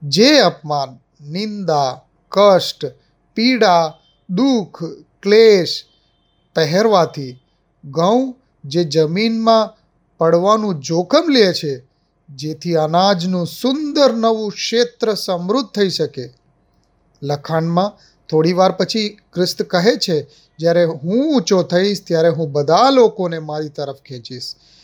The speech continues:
જેના ઉપર ઉઠાવવામાં આવ્યો છે, તેને વેદના અને પીડાના વધસ્તંભ પર ચડાવવાનો છે અને તે દ્વારા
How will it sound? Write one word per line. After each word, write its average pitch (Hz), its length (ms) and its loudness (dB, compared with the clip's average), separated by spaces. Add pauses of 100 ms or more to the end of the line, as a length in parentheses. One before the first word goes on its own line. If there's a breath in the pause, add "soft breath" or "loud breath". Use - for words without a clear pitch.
(280 soft breath)
જેના 170 340 2
ઉપર 175 380 4
ઉઠાવવામાં 196 960 0
આવ્યો 180 360 0
છે, 147 320 -2 (400 soft breath)
તેને 160 220 -2
વેદના 196 540 0
અને 175 180 0
પીડાના 190 640 -2
વધસ્તંભ 220 640 2
પર 220 140 -2
ચડાવવાનો 160 600 0
છે 131 220 -12
અને 139 260 -12
તે 254 380 -2
દ્વારા 156 520 0